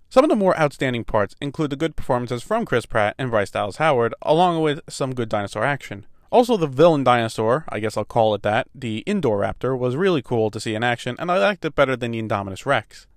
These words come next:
The score was also good, as well. Besides the weak script, there is another downside to Fallen Kingdom, and that is that there is very little Jeff Goldblum. Basically, what you saw in the trailer is all of his scenes, as he is only here to testify to Congress about the Isla Nublar volcano,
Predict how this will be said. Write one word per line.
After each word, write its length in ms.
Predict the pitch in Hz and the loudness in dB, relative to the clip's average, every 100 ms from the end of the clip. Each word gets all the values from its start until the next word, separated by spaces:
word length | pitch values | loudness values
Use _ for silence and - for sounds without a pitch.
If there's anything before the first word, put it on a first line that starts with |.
| - | -12
The 80 | |
score 220 | 117 185 170 | 2 6 6
was 100 | 156 | 6
also 240 | 147 156 | 4 4
good, 440 | 143 143 196 180 - - - | 4 4 2 -2 -8 -18 -6
as 160 | 131 | -2
well. 360 | 131 127 147 175 - | 2 4 2 -2 -4
Besides 240 | 170 277 | 2 4
the 80 | 226 | 4
weak 180 | 185 170 | 0 0
script, 380 | - 143 117 - | 0 4 4 4
there 140 | 147 | 2
is 80 | 170 | 4
another 260 | 175 196 | 2 0
downside 460 | 147 120 117 107 110 | 2 2 2 2 -2
to 80 | 104 | 0
Fallen 240 | 117 110 | 0 0
Kingdom, 340 | 110 113 113 123 | -2 -6 -6 -6
and 120 | 151 | -2
that 100 | 170 | 0
is 380 | 175 156 - - - | 0 -4 -12 -10 -6
that 140 | 160 | -4
there 120 | 190 | -4
is 80 | 180 | -6
very 240 | - 220 | -4 -4
little 360 | 208 151 143 139 _ | -2 -4 -4 -8 _
Jeff 240 | - - | -6 -4
Goldblum. 400 | - 131 117 98 - - - | -2 -2 -2 -8 -12 -20 -2
Basically, 360 | 131 - 131 | 0 0 -4
what 100 | 123 | -4
you 60 | 101 | -4
saw 160 | - 107 | -2 -4
in 60 | |
the 60 | 107 | -2
trailer 400 | - 165 165 160 | 0 2 2 0
is 160 | 113 | 0
all 120 | 107 104 | 0 0
of 60 | |
his 100 | 98 | -4
scenes, 360 | - 131 123 117 - | -6 -4 -4 -8 -8
as 140 | 120 | -6
he 100 | 135 | -4
is 80 | 131 | -2
only 240 | 139 139 | -2 -2
here 140 | 127 117 | -2 -2
to 60 | |
testify 440 | - 113 - - 101 | -2 -6 -4 -2 -2
to 80 | |
Congress 480 | 107 131 131 131 131 - - - | 0 -2 0 -2 -4 -12 -20 -4
about 200 | 180 190 | 2 4
the 200 | 190 185 | 4 -2
Isla 180 | 139 123 | -2 -2
Nublar 380 | 117 113 107 104 | -2 0 0 0
volcano, 500 | 101 - 139 127 127 | 0 -2 -2 -2 -2